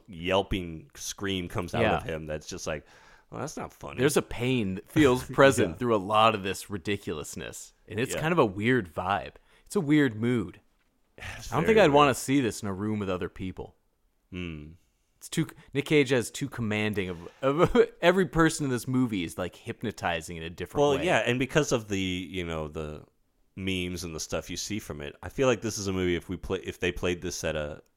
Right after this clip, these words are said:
Speaker 2: Oh, sure.
Speaker 1: double feature night, it's like people would be laughing their asses off at
Speaker 2: Yeah.
Speaker 1: this thing as he's,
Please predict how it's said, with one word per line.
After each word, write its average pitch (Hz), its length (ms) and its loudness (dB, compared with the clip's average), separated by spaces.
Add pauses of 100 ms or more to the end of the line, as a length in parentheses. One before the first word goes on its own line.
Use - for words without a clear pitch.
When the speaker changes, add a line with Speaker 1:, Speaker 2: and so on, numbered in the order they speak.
(340)
Speaker 2:
Oh, 113 180 2
sure. 147 220 2
Speaker 1:
double 95 200 6
feature 101 380 -2
night, 82 120 -2
it's 80 140 -8
like 78 180 -8 (280)
people 113 220 0
would 95 80 0
be 90 100 -2
laughing 90 500 0
their 104 260 -4
asses 80 500 -10
off 71 280 -6
at - 60 -4
Speaker 2:
Yeah. 240 100 -4
Speaker 1:
this - 220 -4
thing 76 260 -8
as 101 180 -2
he's, 117 200 -2